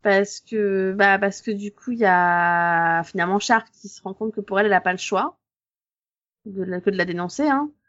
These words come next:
Et, et elle se sent coupable en même temps, mais, et, et voilà, mais, et Max, il décide pas en trois secondes de, bah, ok, je te crois sur parole, on la vire. Il laisse, euh, le docteur Fromm voir si, euh,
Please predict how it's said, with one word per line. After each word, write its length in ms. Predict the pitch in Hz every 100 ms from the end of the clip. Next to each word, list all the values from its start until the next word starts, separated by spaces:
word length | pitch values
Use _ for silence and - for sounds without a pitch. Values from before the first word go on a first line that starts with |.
| _ _ _ _ _
Et, 520 | 202 196 190 185 -
et 20 | 196
elle 180 | 185
se 120 | 190 196
sent 120 | 196
coupable 280 | 226 226 220
en 40 |
même 220 | 208 208
temps, 220 | 247 330
mais, 1080 | 294 226 190 185 180 180 175 175 170 170 170 -
et, 180 | 180 180 -
et 120 | 196
voilà, 200 | 196 240
mais, 140 | 269 220
et 160 | 220
Max, 420 | 208 240 - - 247
il 220 | 214 202
décide 340 | 190 - 208
pas 120 | 247
en 120 | 262 233
trois 200 | 233 220
secondes 320 | 226 285 226
de, 140 | 220
bah, 460 | 202 180 180 175 190
ok, 120 | 190
je 280 | 214 240 -
te 300 | 214 180 180
crois 180 | - 208
sur 160 | 208
parole, 300 | 190 190 233
on 60 | 247
la 160 | 185 190
vire. 160 | 254 320 _ _ _ _ _ 220
Il 520 | 214 214 202 202 214
laisse, 340 | 233 247 -
euh, 220 | 208 185
le 120 | 185 185
docteur 380 | 185 - -
Fromm 360 | - 262 262 247
voir 400 | 202 208 233 -
si, 400 | - - 202 175
euh, 160 | 165